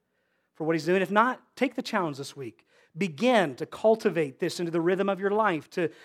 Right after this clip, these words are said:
to create gratitude part of your, part of your just daily thing. I mean, there's been studies done. It's no joke. There's been studies done, people that do that, and over, like, a course of weeks and months and years, their whole outlook on life is different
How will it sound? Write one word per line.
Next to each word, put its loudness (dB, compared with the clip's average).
to 0
create 2
gratitude 2
part 4
of 0
your, 0
part 6
of 6
your 4
just -6
daily 6
thing. 2
I 4
mean, 4
there's 2
been 2
studies 4
done. 2
It's -10
no 6
joke. 4
There's 6
been 2
studies 2
done, 2
people -6
that -2
do -2
that, -6
and 0
over, 6
like, 2
a -12
course 2
of -2
weeks -4
and -2
months -2
and 0
years, 0
their 4
whole 6
outlook 0
on -2
life -8
is -20
different -20